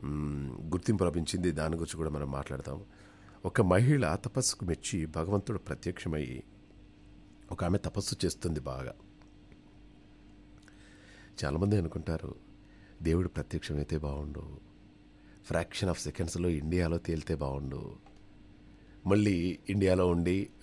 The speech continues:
మళ్ళీ అక్కడ మాయమైపోయి ఇక్కడ ఇంటికి వస్తే బాగుండు" అని చెప్పేసి చాలామంది అనుకుంటారు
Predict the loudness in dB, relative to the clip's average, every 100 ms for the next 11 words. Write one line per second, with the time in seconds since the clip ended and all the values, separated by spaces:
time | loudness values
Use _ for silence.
0 | 0 4 4 2 0 0 0 0 0 2
1 | 0 0 0 -2 -2 -2 -2 -2 -4 -6
2 | -4 -2 -2 -2 -2 -4 -6 -8 -6 -6
3 | -4 -4 -4 -6 -8 -10 -10 -10